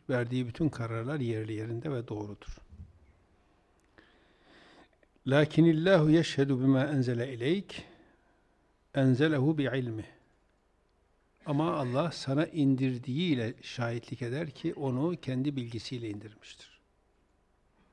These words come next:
"Vel melâiketu yeşhedûn", melekler de şahittir. "Ve kefâ billâhi şehîdâ", şahit olarak Allah yeter. Şimdi bugün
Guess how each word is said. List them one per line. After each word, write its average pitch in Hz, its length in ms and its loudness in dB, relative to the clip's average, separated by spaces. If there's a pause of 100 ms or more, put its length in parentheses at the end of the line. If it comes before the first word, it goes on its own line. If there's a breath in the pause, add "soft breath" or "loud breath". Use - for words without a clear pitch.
(1040)
"Vel 131 100 2
melâiketu 131 680 2
yeşhedûn", 127 540 -2
melekler 127 520 -4
de 107 100 -6
şahittir. 117 580 -8
"Ve 120 80 -4
kefâ 123 360 -8
billâhi 120 360 -6
şehîdâ", 123 720 -8
şahit 127 420 -8
olarak 117 340 -10
Allah 117 240 -8
yeter. - 460 -16 (1600 soft breath)
Şimdi 170 220 -2
bugün 165 340 4